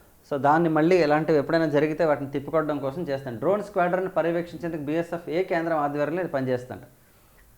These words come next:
ఓకే, ఢిల్లీ నార్త్, అమృత్సర్ ఈస్ట్, చండీగఢ్ పశ్చిమ కమాండ్, జైపూర్ సెంట్రల్ కమాండ్, అంటే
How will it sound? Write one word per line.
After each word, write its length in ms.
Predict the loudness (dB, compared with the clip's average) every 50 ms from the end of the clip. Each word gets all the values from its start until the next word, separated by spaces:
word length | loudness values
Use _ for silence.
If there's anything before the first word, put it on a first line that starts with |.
| _ _ _ -8 -6
ఓకే, 320 | -2 -2 -2 -4 -4 -8 -18 -18 -8 0
ఢిల్లీ 240 | 0 2 2 2 2
నార్త్, 340 | 2 2 0 0 0 -2 -2
అమృత్సర్ 580 | -2 -2 -2 -4 -4 -4 -4 -4 -4 -2 0
ఈస్ట్, 540 | 0 -2 -2 -2 -2 -2 -2 -2 -4 -4 -4
చండీగఢ్ 600 | 0 0 2 2 2 2 2 0 -2 -2 -2 -6
పశ్చిమ 240 | -6 -4 -2 -4 -2
కమాండ్, 420 | -2 -2 -2 -2 -2 -2 -2 -2
జైపూర్ 300 | -2 -4 -2 -2 -4 -6
సెంట్రల్ 300 | -4 -6 -6 -6 -6 -4
కమాండ్, 260 | -2 -2 -2 -2 -2
అంటే 160 | -2 -4 -6